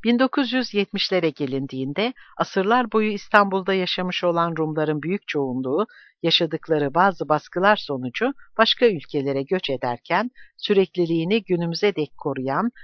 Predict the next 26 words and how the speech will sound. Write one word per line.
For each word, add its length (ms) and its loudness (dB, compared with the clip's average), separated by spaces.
ve 140 6
kültürlerinin 840 2
önemli 460 2
bir 140 4
öğesini 500 0
oluşturan 540 0
yemek 380 -2
kültürlerini 760 -2
hüzünle 400 0
yoğurup 500 0
yanlarında 560 0
taşıdılar. 760 -2
Günümüzde 720 2
belki 320 2
de 160 2
bir 140 2
hayal 320 4
ürünü 320 -2
sayılan 560 0
bütün 320 -4
bu 120 4
anımsadıklarım, 960 -2
yüzyıllar 640 2
boyunca 360 0
gelişip 480 -4
süren, 480 -2